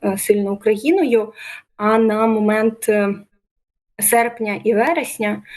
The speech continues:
е, я думаю, що вдасться зробити презентації, е, і якраз, е, в таких,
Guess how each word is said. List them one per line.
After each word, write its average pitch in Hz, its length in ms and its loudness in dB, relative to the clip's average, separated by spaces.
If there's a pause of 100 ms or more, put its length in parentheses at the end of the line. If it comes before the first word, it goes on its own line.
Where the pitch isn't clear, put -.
(320)
е, 196 160 -2
я 208 200 2
думаю, 214 340 -2
що 202 220 -4
вдасться 196 640 -2
зробити 202 420 -2
презентації, 202 1000 -2 (480)
е, 196 280 0
і 220 80 2
якраз, 208 640 0
е, 98 40 -2 (140)
в 98 380 -6
таких, - 440 -8